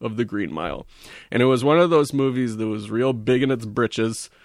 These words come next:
and it had, like, the fat V H S thing because it was two cassettes. So because of that, there wasn't, like, a good way to display it, really, because you either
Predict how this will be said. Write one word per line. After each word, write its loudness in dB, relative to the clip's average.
and -2
it 0
had, 4
like, 0
the -2
fat 0
V -2
H -4
S -4
thing 0
because -2
it 4
was 0
two -4
cassettes. -4
So 6
because -2
of 0
that, 2
there 4
wasn't, 4
like, 2
a 4
good 2
way 4
to 0
display -4
it, -4
really, -6
because 0
you -4
either 0